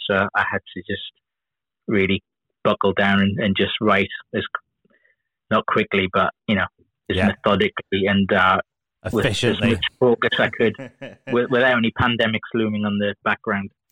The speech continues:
Speaker 2: Well, I take my hat off to you, mate, because having just written one myself as well, you know, you obviously have a wife and a child as well.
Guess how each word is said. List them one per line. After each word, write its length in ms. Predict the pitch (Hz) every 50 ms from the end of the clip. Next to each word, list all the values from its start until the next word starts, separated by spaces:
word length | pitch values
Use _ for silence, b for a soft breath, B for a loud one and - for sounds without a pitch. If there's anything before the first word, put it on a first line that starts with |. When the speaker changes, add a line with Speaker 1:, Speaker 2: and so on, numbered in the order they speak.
| - - -
Speaker 2:
Well, 100 | 123 123
I 80 | 120
take 260 | 123 - 160 165 156
my 120 | 143 135 123
hat 180 | 131 160 139
off 80 | 143 113
to 120 | - - 107
you, 100 | 95 90
mate, 220 | 90 98 110 85
because 240 | 113 - - 110 92
having 280 | 123 135 117 123 120 107
just 200 | 107 113 - 113
written 260 | 123 127 107 117 113
one 140 | 107 104 101
myself 500 | 98 92 - - 127 120 110 92 - 101
as 100 | 87 92
well, 400 | 104 110 104 92 90 90 95 80
you 120 | 87 95
know, 80 | 98 98
you 260 | 98 98 110 113 107
obviously 480 | 98 87 98 - - 98 98 95 90
have 240 | 71 82 101 101 90
a 60 | 98
wife 320 | 92 101 101 101 95 - 95
and 80 | 95
a 40 | 92
child 520 | - - 123 113 120 120 107 92 85 78 85
as 100 | 82 90
well. 340 | 104 104 104 95 80 76